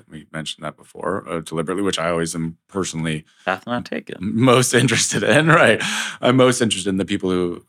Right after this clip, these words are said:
Speaker 1: who display another level of thinking about some of these things, because a lot of people, and that's never been what my show has been about or what any of this, but I don't, I'm not impressed by people who want to make the most amount of money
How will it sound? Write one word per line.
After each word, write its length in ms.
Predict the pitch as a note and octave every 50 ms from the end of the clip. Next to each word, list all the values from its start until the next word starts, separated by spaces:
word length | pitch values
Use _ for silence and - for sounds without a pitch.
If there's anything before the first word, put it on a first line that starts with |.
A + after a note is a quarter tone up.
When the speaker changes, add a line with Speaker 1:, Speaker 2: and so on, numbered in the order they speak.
| _ _ _ _ _ _ _ _ -
Speaker 1:
who 180 | F#2+ G2 G2
display 540 | F2+ E2+ F#2+ - - - G#2 G#2 G2+ G2+ G2
another 440 | F#2 - E2+ F2+ F#2 F2+ F2 F2+ E2+
level 300 | E2+ E2+ E2+ D2+ D#2 D#2+
of 140 | D#2 D2+ -
thinking 440 | G#2 G#2 G#2 - - D#2+ D2+ D2+
about 320 | D2+ D2+ D#2+ D#2 D2 D2 -
some 140 | - D2+ D2
of 140 | D2+ C#2+
these 240 | _ C#2 C#2+ C#2+ -
things, 320 | - D2 C#2+ C#2 C#2 C#2 -
because 380 | F2+ F2+ - G2 F#2+ F2 E2
a 100 | - G2+
lot 240 | G#2+ G#2+ A2 A2+ A2
of 100 | G2 -
people, 220 | F#2+ F2+ E2+ G2
and 80 | G2 G#2
that's 200 | G#2+ G2+ F#2+ -
never 220 | G#2+ G#2+ F#2+ G2+
been 200 | E2+ F#2 F2 F2
what 100 | E2 D#2
my 100 | D2+ E2
show 180 | F2 - D#3 F#3
has 120 | F3+ C#3+
been 100 | B2+ C3 A#2
about 240 | G#2 G2+ G2 G2 G2
or 40 | F#2
what 80 | F#2+
any 140 | G#2+ C3+ C#3+
of 80 | A#2 G2
this, 160 | F#2 F2 -
but 200 | - G2+ F#2 - - - - - - - - - - _ _ _ - _ _ _ _ _ _ _
I 200 | - B2+ C3+ D3+
don't, 300 | D#3+ E3 D#3 D3+ - - - _
I'm 160 | C3+ D#3+ F#3+
not 140 | G#3 G3 E3+
impressed 760 | D#3 C#3+ B2+ - - - A2 F#2+ F2+ E2 - - - - -
by 200 | F#2+ F#2+ F#2+ F#2
people 420 | F#2 - - G#2 G#2 - G2+ F#2+
who 160 | E2+ E2+ F#2
want 340 | F#2 F2 F2+ F#2+ F#2+ F#2+ E2+ -
to 100 | - F#2
make 220 | F#2 F#2 E2 -
the 100 | - F#2+
most 400 | F#2 F2+ F2 F#2 F#2 F2 - -
amount 260 | F#2+ F2 E2 E2 E2
of 160 | E2+ E2 D#2+
money 540 | D#2+ E2 D#2+ D#2+ E2 D#2+ D#2 D#2 D#2+ D#2+ -